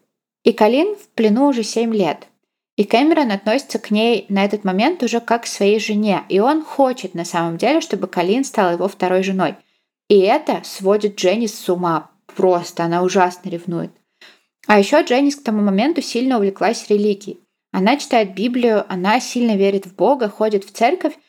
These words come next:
И, кажется, начинает понимать, насколько плохо она поступает по отношению к Калин, и ей становится стыдно. Самое время. И Дженнис говорит Калин правду.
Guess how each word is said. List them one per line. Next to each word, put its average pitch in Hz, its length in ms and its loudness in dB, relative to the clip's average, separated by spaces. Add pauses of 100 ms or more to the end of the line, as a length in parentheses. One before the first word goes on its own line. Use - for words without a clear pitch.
(400)
И, 208 40 2
кажется, 269 400 0
начинает 247 460 -2
понимать, 240 520 -2
насколько 226 440 -2
плохо 269 560 0
она 190 300 -2
поступает 226 600 -2
по 196 80 -2
отношению 196 540 -2
к 196 40 -14
Калин, 202 480 0 (280)
и 180 120 2
ей 277 220 2
становится 240 520 -2
стыдно. 202 600 -2
Самое 269 420 0
время. 165 480 -4 (580)
И 208 100 4
Дженнис 254 420 2
говорит 214 340 -2
Калин 220 320 -2
правду. 202 540 -2